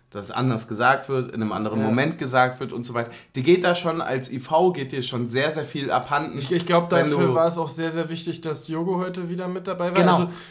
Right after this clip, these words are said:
Speaker 2: also weil
Speaker 1: Genau.
Speaker 2: ich, ich bin auch so gespannt, wie sich das sortiert, weil, weil ich muss jetzt mal wirklich sagen, wir haben jetzt fünf I Vs, also wenn Baumgartel wirklich wieder auf dem Niveau ist, auf dem er vor der Krankheit
Speaker 1: Mhm.
Speaker 2: war, haben wir fünf I Vs, die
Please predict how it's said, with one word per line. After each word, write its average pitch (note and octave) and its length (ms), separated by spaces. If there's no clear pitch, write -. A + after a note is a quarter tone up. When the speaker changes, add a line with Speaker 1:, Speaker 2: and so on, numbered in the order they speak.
Speaker 2:
also E3+ 160
weil G3 120
Speaker 1:
Genau. F#3+ 400
Speaker 2:
ich, F3 180
ich - 120
bin G#3+ 140
auch G#3+ 140
so G#3+ 280
gespannt, A#3+ 600
wie A3 80
sich G3+ 220
das F#3+ 180
sortiert, F#3 540
weil, F3 240
weil F3 120
ich F#3 40
muss B3 140
jetzt A#3+ 120
mal F#3 200
wirklich G#3+ 240
sagen, F#3 260
wir D3+ 100
haben F#3+ 200
jetzt G3+ 260
fünf - 580
I G3 120
Vs, F#3 420
also D3 300
wenn D#3 260
Baumgartel D#3 720
wirklich D3+ 440
wieder D3+ 500
auf C#3+ 160
dem D3+ 180
Niveau D3+ 300
ist, D#3 120
auf C#3 120
dem D3 220
er C#3+ 100
vor D#3 240
der D3 120
Krankheit E3 520
Speaker 1:
Mhm. C3+ 60
Speaker 2:
war, C3+ 240
haben D#3 200
wir D#3+ 140
fünf - 640
I G#3 140
Vs, F3+ 720
die - 160